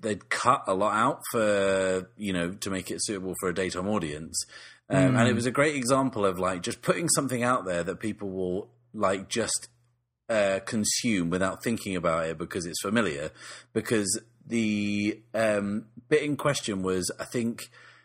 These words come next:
Speaker 1: the episode is one where Ross and Chandler's old college roommate is coming to New York for the weekend to party with them, and he's called Gandalf.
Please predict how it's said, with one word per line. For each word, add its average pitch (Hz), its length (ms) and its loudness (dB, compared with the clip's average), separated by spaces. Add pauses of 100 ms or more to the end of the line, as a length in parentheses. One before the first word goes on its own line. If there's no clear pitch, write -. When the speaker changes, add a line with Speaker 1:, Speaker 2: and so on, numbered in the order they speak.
Speaker 1:
the 104 120 2
episode 113 500 0
is 90 320 -4
one 104 540 2
where 92 880 2 (100)
Ross 120 280 0 (220)
and 98 300 -6
Chandler's 104 580 0 (120)
old 98 320 -2
college 104 420 -2
roommate 90 580 0
is 85 200 -6
coming 87 560 -6 (100)
to 85 580 0
New 95 120 -2
York 92 320 0
for - 40 -12
the 90 60 -6
weekend 82 380 -8
to - 60 -10
party 107 380 0
with 76 180 -8
them, 73 200 -10 (300)
and 104 100 0
he's 107 140 2
called 98 240 -4 (120)
Gandalf. 87 520 2